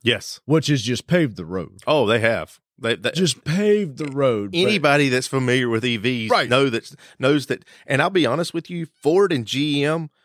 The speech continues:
Speaker 1: would never make it
Speaker 2: No.
Speaker 1: if they didn't force Tesla
Speaker 2: To
Speaker 1: to
Speaker 2: use
Speaker 1: open up their
Speaker 2: infrastructure.
Speaker 1: chargers, their
Speaker 2: Exactly.
Speaker 1: infrastructure. I mean, that's
Speaker 2: Exactly.
Speaker 1: the only way they're gonna make it.
Speaker 2: I agree.
Speaker 1: Um,
Speaker 2: But, you know, he won't recognize Elon.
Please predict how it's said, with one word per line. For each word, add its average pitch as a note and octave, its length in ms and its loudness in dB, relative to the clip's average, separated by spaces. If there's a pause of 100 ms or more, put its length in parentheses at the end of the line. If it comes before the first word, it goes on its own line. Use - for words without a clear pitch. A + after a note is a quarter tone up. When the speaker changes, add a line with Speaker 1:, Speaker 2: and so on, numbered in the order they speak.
(260)
Speaker 1:
would A#2 220 -2
never B2 320 2
make G#2+ 340 -4
it D#3+ 240 -8
Speaker 2:
No. A3 140 -2
Speaker 1:
if B2+ 40 -2
they C3+ 140 2
didn't B2+ 220 0
force D3 680 -2
Tesla B2 520 -2 (140)
Speaker 2:
To C3+ 140 0
Speaker 1:
to A#2 140 2
Speaker 2:
use B2+ 80 -2
Speaker 1:
open C#3 240 2
up B2 100 2
their B2 100 2
Speaker 2:
infrastructure. A#2 680 -2
Speaker 1:
chargers, F2+ 80 -20
their B2+ 120 4
Speaker 2:
Exactly. C#3 220 4
Speaker 1:
infrastructure. A#2+ 580 -2 (140)
I A#2 120 0
mean, B2+ 140 2
that's C3 360 -2
Speaker 2:
Exactly. D#3 140 -6
Speaker 1:
the - 100 -12
only D#3+ 340 0
way C#3 300 0
they're A2 180 -2
gonna G#2+ 200 -6
make A2 300 -6
it. - 80 -12
Speaker 2:
I G#2+ 100 -4
agree. G#2+ 260 -10 (200)
Speaker 1:
Um, F#2+ 520 -2
Speaker 2:
But, A#2+ 440 -2
you F#2+ 360 -6
know, C3+ 140 0
he C3+ 100 2
won't F3+ 200 2
recognize B2+ 920 -2
Elon. F2+ 520 -6